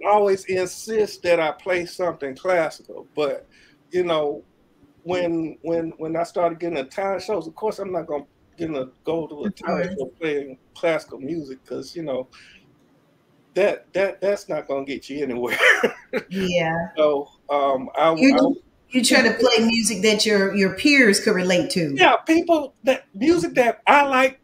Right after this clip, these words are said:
Speaker 1: music that other people liked, you
Speaker 2: Mm-hmm.
Speaker 1: know, and when I
Speaker 2: Mm-hmm.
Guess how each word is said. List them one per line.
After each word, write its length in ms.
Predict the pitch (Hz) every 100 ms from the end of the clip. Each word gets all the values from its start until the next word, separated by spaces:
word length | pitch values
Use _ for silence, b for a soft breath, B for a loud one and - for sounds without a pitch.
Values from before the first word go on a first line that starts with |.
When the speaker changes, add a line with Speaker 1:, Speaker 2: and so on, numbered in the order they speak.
| _
Speaker 1:
music 360 | 220 285 269 240
that 240 | 226 -
other 280 | 247 285 285
people 440 | 277 269 262 240 214
liked, 580 | 208 208 254 - - - 180 170
you 120 | 240
Speaker 2:
Mm-hmm. 100 | 226
Speaker 1:
know, 320 | 214 220 - -
and 220 | 208 202
when 200 | 190 220
I 100 | 220
Speaker 2:
Mm-hmm. 120 | 196